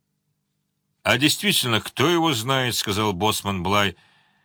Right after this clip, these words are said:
на которого ром тоже подействовал, сделав самую чуточку сентиментальным. Думаете, я хотел стать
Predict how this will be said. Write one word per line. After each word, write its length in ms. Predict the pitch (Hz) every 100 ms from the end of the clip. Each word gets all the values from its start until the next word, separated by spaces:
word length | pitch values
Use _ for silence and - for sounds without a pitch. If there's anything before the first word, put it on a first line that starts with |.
| _ _ _ _ _ _ _
на 80 | 90
которого 400 | 107 104 107 107
ром 240 | 110 117
тоже 320 | 101 117 101 98
подействовал, 800 | 101 90 117 107 - 104 92 - _ _ _ _ _ _ _ _ -
сделав 460 | 85 80 107 104 -
самую 400 | - 123 120 113
чуточку 680 | - 101 104 - 107 104 _ -
сентиментальным. 1040 | - 101 98 98 92 95 87 80 76 76 _ _ _ _ _ _ _ _ _ _ _ _ _ _
Думаете, 680 | - 185 196 - 190 170 - _ _ _ _ _
я 100 | 95
хотел 320 | 98 156 220
стать 360 | 196 151 131 -